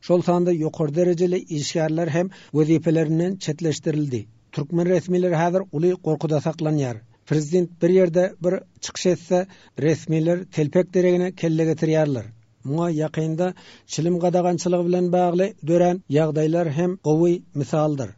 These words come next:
Men türkmen häkimetinde bular ýaly dartgyllygy uzal görmändim. Resmiýetleriň özleri hem prezidentiň gowunyny nädip tapmaly diýen sowal bilen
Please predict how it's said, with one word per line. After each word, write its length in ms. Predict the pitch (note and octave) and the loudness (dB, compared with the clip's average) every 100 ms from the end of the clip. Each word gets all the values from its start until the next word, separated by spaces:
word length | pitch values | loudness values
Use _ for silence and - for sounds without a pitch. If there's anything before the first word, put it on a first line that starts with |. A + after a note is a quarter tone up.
| _ - | _ -4
Men 180 | D#3 E3+ | -2 -2
türkmen 360 | E3 C#3+ F3 E3+ | -4 -4 0 2
häkimetinde 840 | E3+ F3 F#3 F3 F3 F3+ F3+ F3+ - _ C3+ | 0 0 0 0 0 0 0 0 -8 _ 0
bular 220 | D3+ E3+ | 4 6
ýaly 420 | F3+ F3 F3+ F3 | 6 4 2 0
dartgyllygy 640 | D3+ D3+ D#3 D#3 D#3 F3+ - | -4 -4 -4 -4 -2 -4 -4
uzal 300 | D#3 F3+ F3+ - | -2 0 0 -2
görmändim. 640 | D#3 D#3 D#3+ D3+ C3+ G#2+ - _ _ - | 0 2 2 0 -2 -6 -14 _ _ -4
Resmiýetleriň 640 | D3+ C3+ D#3+ D#3+ D3+ F3 - | -2 -2 -2 -2 0 -4 -4
özleri 380 | E3 D#3 D#3 D3+ | -4 -2 -2 -2
hem 180 | D#3 F#3 - - - | -4 -6 -12 -16 -2
prezidentiň 560 | D#3 D3+ E3 D#3+ E3+ F3 | -2 0 0 0 -2 -2
gowunyny 500 | D3+ D#3+ D#3+ E3+ - C#3+ | 0 0 0 -2 -4 -2
nädip 320 | E3 E3+ F3+ - _ | 0 0 -4 -10 _
tapmaly 480 | D#3 D3+ D3+ D#3 E3 | -6 -4 -4 -2 0
diýen 220 | F3 F3+ F3+ | 0 0 -2
sowal 460 | - D3 E3+ F3 F3 | -6 -2 2 2 2
bilen 240 | F3+ | 2